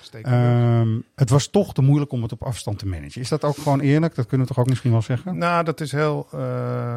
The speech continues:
Speaker 1: schrijnend als je, als je over Ghana nadenkt. We zaten niet in de hoofdstad, hè. We zaten
Speaker 2: Nee.
Speaker 1: ergens, eh,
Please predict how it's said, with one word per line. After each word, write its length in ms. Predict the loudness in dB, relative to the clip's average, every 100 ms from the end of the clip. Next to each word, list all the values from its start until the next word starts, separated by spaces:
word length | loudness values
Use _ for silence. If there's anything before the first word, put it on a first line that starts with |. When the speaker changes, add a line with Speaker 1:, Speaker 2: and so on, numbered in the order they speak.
| -8
Speaker 1:
schrijnend 580 | -10 -4 -2 0 -4 -6
als 220 | -8 -6
je, 180 | -8 -6
als 220 | -8 -8
je 120 | -10 -8
over 260 | -10 -10
Ghana 500 | -8 -4 -2 0 -2
nadenkt. 640 | -2 -4 -4 -6 -8 -8 -10
We 80 |
zaten 760 | -6 -4 -4 -6 -8 -6 -6 -6 -2
niet 200 | -2 -2
in 80 |
de 60 | -2
hoofdstad, 520 | -2 -4 -6 -8 -6
hè. 200 | -6 -6
We 80 | -6
zaten 320 | -6 -8 -6
Speaker 2:
Nee. 80 | -6
Speaker 1:
ergens, 380 | -6 -8 -10 -8
eh, 140 | -8